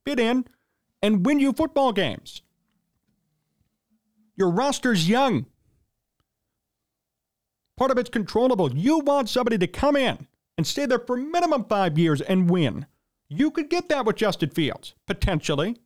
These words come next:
or not. I don't care. Just do the right thing if you're Chicago. <laughs> Rip up another team if you have to. I don't care. Just do it. If that's what you have to do, if, if you,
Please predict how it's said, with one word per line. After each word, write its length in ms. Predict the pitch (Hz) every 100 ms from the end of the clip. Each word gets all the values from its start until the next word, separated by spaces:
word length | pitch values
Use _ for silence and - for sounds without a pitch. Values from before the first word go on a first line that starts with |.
| _
or 120 | 339
not. 400 | 349 349 359 - - _ -
I 140 | 349
don't 200 | 320 165
care. 380 | - 175 247 269 -
Just 300 | 370 - -
do 160 | 359
the 80 | 349
right 260 | 320 311 302
thing 200 | 320 277
if 120 | 190
you're 100 | 208
Chicago. 600 | - 202 233 208 127 - _ _ _ _ _ _ _ -
<laughs> 60 | - - - _ _ _ -
Rip 360 | 185 330 -
up 200 | 339 330
another 240 | 285 294 277
team 240 | 294 320
if 120 | 311
you 80 | 208
have 280 | 151 135 -
to. 140 | 113 - _ _ _ _ _ _ _ -
I 120 | 320
don't 200 | 381 311
care. 460 | - 110 131 262 269 -
Just 240 | 359 294
do 220 | - 381 370
it. 280 | 220 - - - _ _ _ _ _ _ _ _ _ _ _ _
If 180 | 233 -
that's 240 | 302 330
what 160 | 349 -
you 120 | 302
have 200 | 233 240
to 80 | 208
do, 300 | 160 151 156
if, 160 | 185 -
if 200 | 202 214
you, 160 | 220